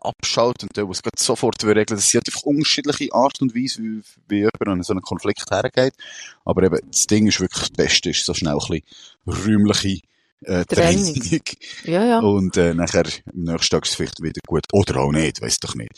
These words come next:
Speaker 1: Aber da schnell eine Story. Wir sind, ähm, in der Ferien gewesen, alle zusammen mit der Family. Und der, äh, der Giel, der Älteste, also der Giel von meiner Frau,
Speaker 2: Der einzige
Speaker 1: hat
Speaker 2: Giel in der Familie.
Speaker 1: der einzige Giel in der Familie, genau, in der Kollege dabei gehabt.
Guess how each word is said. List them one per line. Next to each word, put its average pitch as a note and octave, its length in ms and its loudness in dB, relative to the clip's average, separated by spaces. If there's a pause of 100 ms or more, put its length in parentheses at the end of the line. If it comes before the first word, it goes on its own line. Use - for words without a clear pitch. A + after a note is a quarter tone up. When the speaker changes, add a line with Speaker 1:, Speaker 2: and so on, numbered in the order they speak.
(260)
Speaker 1:
Aber G2 200 2 (640)
da A#2+ 180 4
schnell A#2 320 0
eine - 80 -8
Story. F2+ 340 -2
Wir G2 180 -2
sind, - 380 -2
ähm, E2 560 -4 (380)
in G2+ 80 -2
der G2 100 -2
Ferien C3 320 2
gewesen, D3+ 260 -2 (580)
alle G#2+ 220 -2
zusammen A2+ 340 2 (200)
mit G2 220 -6
der - 80 -6
Family. A2 520 0
Und E2+ 320 -4 (140)
der, D#2+ 140 -2
äh, D#2 340 -2
der - 100 -8
Giel, G#2+ 320 4 (760)
der D2+ 100 0
Älteste, G2+ 480 0
also F2 120 -2
der - 200 -14
Giel E2+ 160 0
von E2+ 120 -2
meiner E2 140 -2
Frau, F2 280 0 (240)
Speaker 2:
Der F#3 120 -2
einzige F#3+ 320 0
Speaker 1:
hat - 120 -2
Speaker 2:
Giel B3 180 0
in C4 60 -2
der A#3+ 100 4
Familie. A3+ 420 -4
Speaker 1:
der F2 80 4
einzige A#3 220 2
Giel - 200 0
in C3+ 120 0
der - 80 -4
Familie, A#2+ 340 -4
genau, G2+ 280 -2
in G2+ 60 -4
der F2+ 80 -8
Kollege F#2+ 360 -4
dabei - 260 -6
gehabt. - 320 -6